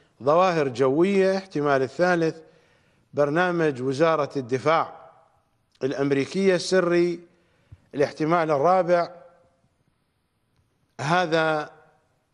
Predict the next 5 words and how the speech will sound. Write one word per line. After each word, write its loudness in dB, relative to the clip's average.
راجع 2
إلى -2
الصينيين 0
وإلى 2
الروس. 0